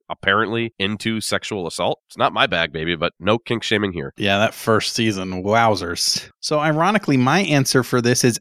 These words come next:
Speaker 2: Outlander as well, but not how people love it, but how season three just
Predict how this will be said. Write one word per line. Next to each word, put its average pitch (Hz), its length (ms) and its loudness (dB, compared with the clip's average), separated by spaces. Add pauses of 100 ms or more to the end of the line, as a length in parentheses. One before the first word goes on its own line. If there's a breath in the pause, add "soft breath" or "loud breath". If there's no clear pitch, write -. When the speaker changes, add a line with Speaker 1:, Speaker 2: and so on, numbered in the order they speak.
Speaker 2:
Outlander 123 480 2
as 107 140 2
well, 127 260 2
but 101 160 -2
not 139 240 2
how 190 160 2
people 135 420 0
love 151 200 2
it, 104 160 0 (100)
but 151 140 2
how 175 160 2
season 196 400 2
three 196 360 4
just 156 380 0